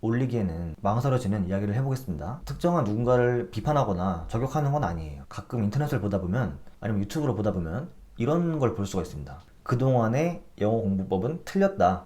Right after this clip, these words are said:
굉장히 비효율적이고 일제식 문법을 배웠기 때문에 십 몇 년 동안 공부를 해도 말하기 쓰기가 안 됐던 것이다. 그러니까 그렇게 하지 말고 내가 알려주는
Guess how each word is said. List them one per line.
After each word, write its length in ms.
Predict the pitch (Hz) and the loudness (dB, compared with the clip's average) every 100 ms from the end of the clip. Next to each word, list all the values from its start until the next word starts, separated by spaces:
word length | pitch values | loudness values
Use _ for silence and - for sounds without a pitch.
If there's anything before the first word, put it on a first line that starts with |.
| - | -12
굉장히 480 | - 135 131 131 147 | -4 0 2 0 0
비효율적이고 1080 | - 113 135 147 139 101 92 95 123 78 - | -2 2 4 2 0 -2 -2 -2 -4 -4 -8
일제식 560 | 117 139 143 160 160 104 | -6 -6 -2 -2 0 -2
문법을 320 | 104 127 131 | -2 0 0
배웠기 300 | 104 98 101 | 0 -2 -2
때문에 500 | 98 87 113 110 69 - - | -2 -2 -2 -2 -4 -12 -16
십 180 | - - | -4 2
몇 140 | 156 113 | 2 2
년 120 | 139 | 0
동안 340 | 139 131 127 | 0 0 -2
공부를 440 | - 117 113 117 123 | -2 -2 0 2 0
해도 480 | 127 101 92 73 - | 0 0 -2 -4 -6
말하기 360 | 92 117 147 127 | 0 2 2 0
쓰기가 360 | - 165 135 | -2 0 0
안 60 | 95 | 0
됐던 260 | 139 156 | 0 0
것이다. 580 | 120 113 85 80 78 - - - | 0 -2 -4 -4 -6 -10 -20 -6
그러니까 600 | 104 95 85 127 165 - - | -2 -2 2 2 2 -2 -12
그렇게 240 | - 107 127 | -10 0 0
하지 160 | 120 | 0
말고 500 | 87 82 113 151 - - - | -2 -2 4 4 4 -4 -2
내가 640 | 104 104 127 160 180 196 | 0 4 6 6 4 -2
알려주는 540 | - 107 104 98 80 | -2 0 0 -2 -4